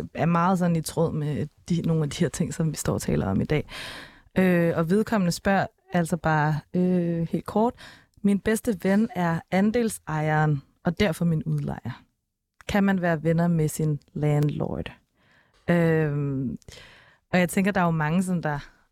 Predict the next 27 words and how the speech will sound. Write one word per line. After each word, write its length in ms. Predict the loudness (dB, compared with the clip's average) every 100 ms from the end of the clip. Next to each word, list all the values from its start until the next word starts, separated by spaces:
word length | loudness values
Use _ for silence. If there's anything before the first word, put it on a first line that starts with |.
| _
oplever 360 | -6 -2 -2 -2
den 220 | 0 0
her 160 | 2 0
situation, 640 | -4 -4 -2 -2 -2 -4 -4
fordi 300 | -6 -2 -2
at 160 | -2 0
de 60 | 0
måske 420 | 0 -2 -2 -2 0
bor 140 | -2
til 220 | 0 -2
fremleje 800 | -2 -2 0 2 2 2 0 -2 -2
i 160 | 0 0
en 100 | 0
lejlighed, 580 | 0 2 2 2 2 0
som 320 | 0 0 0 -4 -14 -14 -10 -2
deres 240 | 0 0
vens 280 | 0 0 -2
forældre 420 | -2 -2 -2 -2
har 300 | 0 0 -2
købt. 480 | -4 -4 -4 -6 -16 _ _ 0
Øhm, 760 | 2 2 2 -2 -4 -6 -6 -4
men 340 | 0 0 0
det 160 | -2 -2
skaber 340 | 0 2 2
jo 100 | 0
sådan 200 | -2 -2
en, 120 | -2